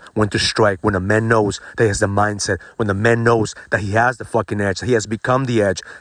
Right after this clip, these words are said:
that's the moment that he gets lucky. That's the moment that when people look at him, they realize, like, "Shit, man, this is a lucky motherfucker." No, he has been preparing for a long fucking time. Prepare for the battle. Prepare for adversity.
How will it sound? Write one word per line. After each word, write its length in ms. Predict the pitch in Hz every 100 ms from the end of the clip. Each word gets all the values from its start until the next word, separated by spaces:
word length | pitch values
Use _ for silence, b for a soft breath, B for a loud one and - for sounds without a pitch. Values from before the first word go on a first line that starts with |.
| -
that's 220 | 147 -
the 80 | 143
moment 240 | 123 123
that 80 | 117
he 80 | 123
gets 200 | 113 -
lucky. 380 | 113 - 95 - b b b _ -
That's 220 | 156 156
the 60 | 156
moment 320 | 139 135 127
that 160 | 120 107 B
when 160 | 127
people 260 | 113 151 139
look 180 | 143 139
at 80 | 131
him, 100 | 123
they 80 |
realize, 340 | 127 135 127 117
like, 100 | 107
"Shit, 240 | - 147
man, 120 | 117
this 80 | 113
is 60 | 127
a 60 |
lucky 260 | 117 135 -
motherfucker." 480 | 127 117 139 131 117
No, 260 | 131 120 B B B B B _
he 80 |
has 140 | 131 -
been 160 | 147
preparing 580 | 131 127 - - 139 113
for 160 | 95 110
a 60 |
long 500 | 98 98 117 123 127 b b
fucking 520 | - 139 123 - 120
time. 520 | - 101 98 87 78 - _ _ _ _ _ _ _ _ _ _ _ _ _ _ _ _ _ -
Prepare 640 | 104 - - 110 92 82
for 140 | - 92
the 100 | 87
battle. 420 | 92 90 82 85 _ _ _ _ _ _ _
Prepare 420 | - 110 - 123 113
for 160 | -
adversity. 600 | 95 92 90 - 80 80